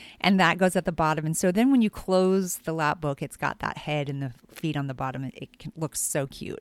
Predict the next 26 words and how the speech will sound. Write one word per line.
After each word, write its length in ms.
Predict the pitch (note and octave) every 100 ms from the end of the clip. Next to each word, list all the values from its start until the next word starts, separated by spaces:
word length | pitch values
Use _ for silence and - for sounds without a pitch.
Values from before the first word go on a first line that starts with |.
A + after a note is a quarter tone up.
| _
And 160 | D#3+ D#3+
I 100 | D#3
have, 320 | D#3 C#3+ C3 -
um, 240 | D3 C#3
a 60 | C#3
picture 400 | - D3 - C3
of 100 | B2+
it, 200 | - -
and 80 | C#3
you 80 |
can 160 | - C3+
see 200 | - C3+
what 160 | C3+ -
that 140 | C#3
looks 160 | C#3 -
like. 140 | C#3
I'm 80 | C#3+
gonna 140 | C#3
put 180 | C3+ E3
that 140 | C#3 -
in 60 |
the 100 | C#3+
show 220 | C3+ C3+
notes 260 | C3+ C3+ -
as 160 | - D#3
well. 340 | D3+ D#3